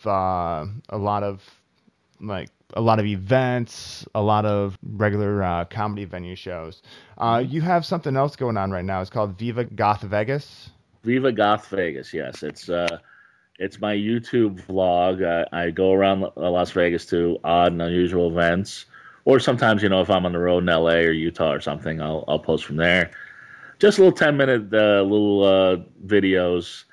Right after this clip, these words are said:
Speaker 2: I was doing my, uh, my, my podcast, The Dark Mark Show, and I did that for three years. And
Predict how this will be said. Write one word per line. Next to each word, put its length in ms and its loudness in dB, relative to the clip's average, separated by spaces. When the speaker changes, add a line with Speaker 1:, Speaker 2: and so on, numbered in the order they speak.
Speaker 2:
I 100 4
was 160 4
doing 240 2
my, 260 2
uh, 220 2
my, 380 -6
my 180 -4
podcast, 640 0
The 80 -6
Dark 280 0
Mark 240 -4
Show, 140 -4
and 100 -6
I 80 -2
did 220 -2
that 140 0
for 120 -8
three 260 -2
years. 540 0
And 420 2